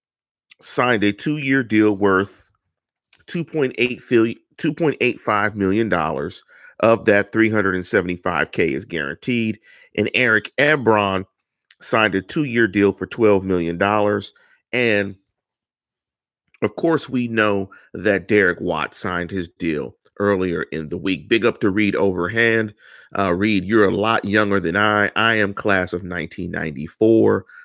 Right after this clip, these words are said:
the Heinz School, which is, I think has been renamed.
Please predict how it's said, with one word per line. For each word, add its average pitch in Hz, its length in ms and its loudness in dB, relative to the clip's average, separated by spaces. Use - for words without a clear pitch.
the 90 120 0
Heinz 98 520 -2
School, 95 400 0
which 85 220 -2
is, - 200 -6
I 95 60 -12
think - 200 -2
has 196 140 0
been 90 260 -2
renamed. 82 720 -4